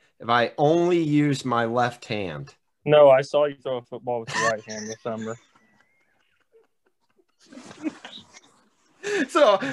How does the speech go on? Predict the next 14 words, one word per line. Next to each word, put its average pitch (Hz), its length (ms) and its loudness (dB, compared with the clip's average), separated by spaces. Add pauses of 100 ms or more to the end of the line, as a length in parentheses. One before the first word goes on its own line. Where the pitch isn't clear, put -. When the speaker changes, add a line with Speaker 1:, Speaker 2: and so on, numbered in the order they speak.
(140)
Speaker 1:
I'm 240 280 4
the 240 120 6
one 220 600 6
guy 208 300 6
you 180 240 2
saw 175 580 6
where 160 160 2
you're 156 80 6
like, 143 220 4
"Yeah, 131 340 4
that's 151 300 2
not 147 240 4
a - 20 -6
quarterback." 127 640 -2